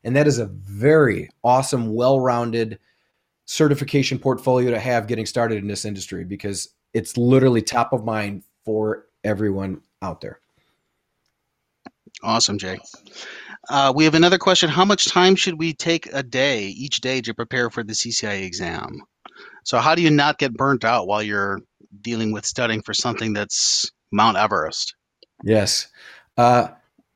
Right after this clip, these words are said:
Speaker 1: one step at a time.
Speaker 2: One step at a
Speaker 1: And the
Speaker 2: time.
Speaker 1: re-, and the reason I mean that is that, and the reason I say that is I have been on the burnout end of it.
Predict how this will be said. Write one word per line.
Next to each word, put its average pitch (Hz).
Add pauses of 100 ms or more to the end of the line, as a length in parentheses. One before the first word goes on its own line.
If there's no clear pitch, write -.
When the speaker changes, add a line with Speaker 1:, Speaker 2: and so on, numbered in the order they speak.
(180)
Speaker 1:
one 131
step 139
at 131
a 120
time. 90 (600)
Speaker 2:
One 113
step 113
at 110
a -
Speaker 1:
And -
the -
Speaker 2:
time. 98
Speaker 1:
re-, 147
and 123
the 123
reason 151
I 147
mean 139
that 104 (260)
is 107
that, 110
and 110
the 113
reason 123
I -
say 123
that 98 (340)
is 107 (340)
I 123
have 131
been 123
on 110
the 107
burnout 104
end 95
of 85
it. -